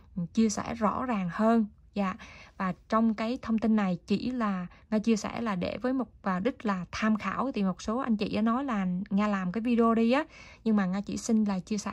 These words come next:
cái phần này thôi. Tất nhiên á là khi mà các anh chị á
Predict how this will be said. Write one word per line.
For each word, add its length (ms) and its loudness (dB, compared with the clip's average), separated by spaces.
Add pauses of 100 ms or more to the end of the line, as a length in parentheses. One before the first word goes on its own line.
(120)
cái 60 -6
phần 220 -4
này 140 -2
thôi. 300 4 (420)
Tất 220 0
nhiên 220 6
á 80 0
là 220 2
khi 300 2
mà 160 2
các 200 -6
anh 200 2
chị 280 -2
á 140 2